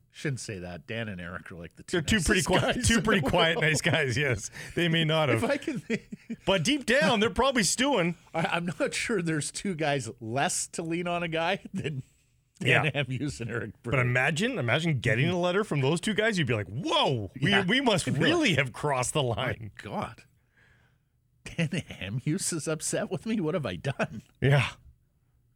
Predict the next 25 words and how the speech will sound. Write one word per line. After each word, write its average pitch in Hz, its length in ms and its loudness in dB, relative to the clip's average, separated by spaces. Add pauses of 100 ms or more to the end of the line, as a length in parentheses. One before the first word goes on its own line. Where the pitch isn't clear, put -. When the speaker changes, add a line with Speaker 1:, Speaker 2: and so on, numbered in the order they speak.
(180)
Speaker 2:
That's, 113 220 0
that's 143 260 0
unbelievable. 131 440 4
But 160 160 2
you're, 160 200 4
it's 156 220 2
a 131 60 6
really 160 220 2
good 113 140 0
point 135 260 4
because 113 280 4
everybody 123 400 2
else 120 160 2
gets 104 160 0
watered 104 340 2
down. 110 420 2 (760)
Stars 123 440 4
get 104 160 0 (760)
stolen, 120 600 2
and 101 140 2
here's 127 160 4
P 113 240 2
G. 117 240 0
They're 101 120 2
gonna, 104 280 2